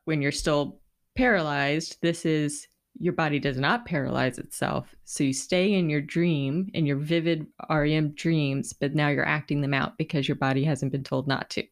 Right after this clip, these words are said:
People wake up, a, a lot of times it's, it's, you know, just waking up and walk. It's similar to sleepwalking, but it's more intense. Um, also, because it can be P T S D oriented, so a lot of times they're very violent as well.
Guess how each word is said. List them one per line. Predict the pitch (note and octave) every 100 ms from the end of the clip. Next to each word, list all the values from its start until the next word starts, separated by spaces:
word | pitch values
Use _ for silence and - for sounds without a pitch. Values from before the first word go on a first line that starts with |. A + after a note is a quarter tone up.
| _ -
People | G#3+ G#3+ F3+
wake | F#3 F3+
up, | F3+ E3 D#3 -
a, | G3+ -
a | F#3+
lot | F#3
of | F#3+
times | G3 F#3 F3 D#3+
it's, | - - - - _
it's, | D#3 C3+ - -
you | D#3+
know, | C#3
just | D#3
waking | D#3+ D3 D3+
up | C#3+
and | D3
walk. | C#3+ - -
It's | G3+ -
similar | - G#3 G#3 F3
to | E3+ F3 F3+ _ -
sleepwalking, | - F#3+ F#3 F3 D#3+ D#3+
but | D3+
it's | C#3 - -
more | D3+ C#3+
intense. | C#3 E3 C3+ - - -
Um, | D#3+ D3 C#3 C3+ D3+ _ _ -
also, | F#3+ G3 F3+ E3+ - _ _
because | F3+ F3 D#3+
it |
can | - D#3+
be | C#3+ C#3+ C#3+ C#3+ C3+
P | -
T | - C#3+
S | C#3+
D | C#3+ C#3
oriented, | C#3+ C#3+ C#3 C#3 C3+
so | - _ -
a |
lot | D3+ D3
of |
times | - C#3 C3+
they're | C#3+ C#3+
very | D3+ D3+
violent | D#3 D#3+ E3 E3 -
as | D#3+
well. | D3+ D#3+ F3+